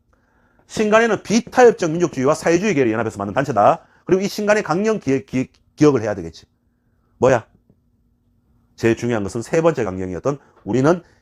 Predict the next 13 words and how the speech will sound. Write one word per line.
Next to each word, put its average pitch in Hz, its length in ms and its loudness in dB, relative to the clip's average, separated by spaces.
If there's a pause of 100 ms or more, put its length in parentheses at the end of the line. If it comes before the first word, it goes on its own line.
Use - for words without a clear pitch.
기회주의를 151 840 0
일체 240 540 0
부인한다. 113 440 -4 (480)
기억나나? 156 480 2 (260)
거기서 185 220 2
기회주의는 175 420 2
바로 151 120 0
누굴 160 200 0
얘기하는 127 220 0
거야? 127 240 -2 (920)
타협적 160 560 2
민족주의가 90 1120 -10
되겠지. 80 380 -10